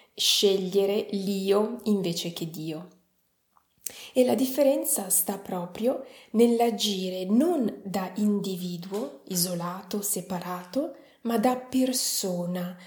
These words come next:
quindi da essere in relazione, inserita nel corpo di Cristo che è la Chiesa.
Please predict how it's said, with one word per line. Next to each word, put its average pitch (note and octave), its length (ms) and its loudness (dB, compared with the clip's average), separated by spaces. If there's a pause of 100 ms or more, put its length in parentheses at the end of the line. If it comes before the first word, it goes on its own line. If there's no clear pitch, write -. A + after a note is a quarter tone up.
(140)
quindi C4 320 2
da G3 220 2
essere B3 540 4 (140)
in A3+ 260 2
relazione, F3+ 960 -2 (380)
inserita G#3+ 720 6
nel F3 260 -4
corpo F3+ 400 -6
di G#3+ 100 -2
Cristo F3 480 -4
che F#3 160 -8
è F3 60 -6
la F#3+ 120 -8
Chiesa. E3+ 460 -8